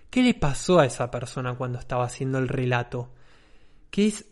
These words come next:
qué, qué, qué es lo que está sintiendo ahora mismo esa persona? ¿Por qué me lo cuenta? ¿Qué le pasó en la vida a ese individuo? La empatía es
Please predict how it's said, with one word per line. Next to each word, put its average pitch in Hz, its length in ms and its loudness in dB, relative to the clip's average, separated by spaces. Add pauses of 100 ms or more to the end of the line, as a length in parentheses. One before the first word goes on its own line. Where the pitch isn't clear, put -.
qué, - 220 -2
qué, 196 120 -8
qué 226 120 2
es 220 40 4
lo 226 120 6
que 180 60 2
está 185 160 -2
sintiendo 202 720 0
ahora 165 440 6
mismo 156 460 6
esa 123 240 -8
persona? 120 600 -8 (300)
¿Por 143 220 0
qué 247 140 4
me 233 100 6
lo 139 220 0
cuenta? 135 680 2 (380)
¿Qué 175 120 0
le 185 120 4
pasó 180 440 0
en 143 220 -2
la 139 160 6
vida 147 600 4
a 143 80 -6
ese 139 200 -6
individuo? 123 560 -8 (400)
La 143 100 -4
empatía 143 680 -2 (500)
es - 320 -8